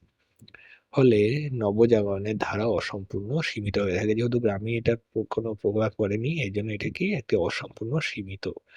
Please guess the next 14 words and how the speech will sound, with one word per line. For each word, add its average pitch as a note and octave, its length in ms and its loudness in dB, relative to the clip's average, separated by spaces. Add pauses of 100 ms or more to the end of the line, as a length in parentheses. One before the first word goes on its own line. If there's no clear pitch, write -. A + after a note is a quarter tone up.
(340)
এই B2 300 2
বাংলা G2+ 260 -6
নবজাগরণ। E2 540 -4 (500)
লাস্ট, F#2 720 2
very, G2+ 180 -4
very G2+ 340 0
important G2 420 -4 (120)
point, G2 220 -4
এটা G2 160 -6
মেনশন F#2+ 340 -8
করবো G#2+ 220 -4 (180)
সবসময়, G#2+ 500 -6
উপসংহার F#2+ 680 -6
বা G#2 120 -4